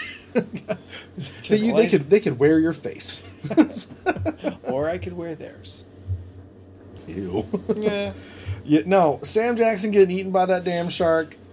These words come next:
Speaker 2: Highlight.
Speaker 1: Yeah. I, I mean, it's, it's one of the things this movie is known for.
Speaker 2: But what is, yeah, but it's mostly known for because what he's talking about is
Speaker 1: Yeah.
Speaker 2: horrific. Like, they're trapped, and he's trying to give the inspirational speech of a lifetime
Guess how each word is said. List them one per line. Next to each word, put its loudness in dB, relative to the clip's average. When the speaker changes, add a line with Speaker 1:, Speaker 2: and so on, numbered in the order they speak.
Speaker 2:
Highlight. -4
Speaker 1:
Yeah. 0
I, -2
I -2
mean, -2
it's, -4
it's -6
one -2
of -8
the -10
things -6
this -8
movie -4
is -4
known -2
for. -8
Speaker 2:
But 4
what 4
is, 0
yeah, 4
but 2
it's -2
mostly 2
known -2
for 0
because 2
what -2
he's -4
talking -6
about -10
is 4
Speaker 1:
Yeah. 4
Speaker 2:
horrific. 0
Like, 0
they're -2
trapped, 2
and -4
he's 0
trying -2
to -2
give 0
the 0
inspirational -2
speech -6
of -2
a -2
lifetime -2